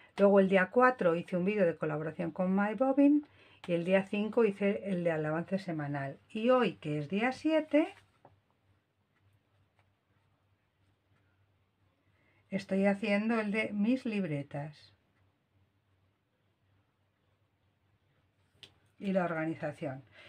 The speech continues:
Y te digo, fundamental es luego cuando termine el trimestre, bueno, participación en juegos y colaboraciones.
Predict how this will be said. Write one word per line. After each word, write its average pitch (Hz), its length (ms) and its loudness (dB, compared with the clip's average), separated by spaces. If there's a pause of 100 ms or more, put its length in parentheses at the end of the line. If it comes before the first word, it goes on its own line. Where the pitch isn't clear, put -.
(220)
Y 220 80 -4
te 226 160 2
digo, 226 400 0 (220)
fundamental 214 840 2
es 254 360 4 (220)
luego 208 380 6
cuando 160 300 -4
termine 196 580 -2
el 226 140 -2
trimestre, 240 640 0
bueno, 170 240 0
participación 151 680 -8
en 196 140 -4
juegos 302 640 2 (1120)
y 262 200 0
colaboraciones. 147 800 0